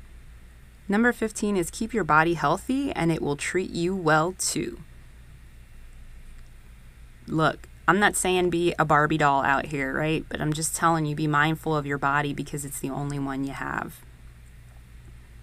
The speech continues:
Number sixteen, when in doubt, follow your heart. The heart wants what the heart wants.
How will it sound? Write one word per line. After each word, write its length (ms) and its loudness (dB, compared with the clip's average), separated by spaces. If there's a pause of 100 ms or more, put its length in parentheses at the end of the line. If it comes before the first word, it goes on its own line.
(140)
Number 260 6
sixteen, 760 0 (480)
when 220 4
in 100 6
doubt, 320 8
follow 280 6
your 180 4
heart. 340 0 (360)
The 80 0
heart 280 6
wants 380 0
what 120 0
the 100 -2
heart 220 0
wants. 460 -4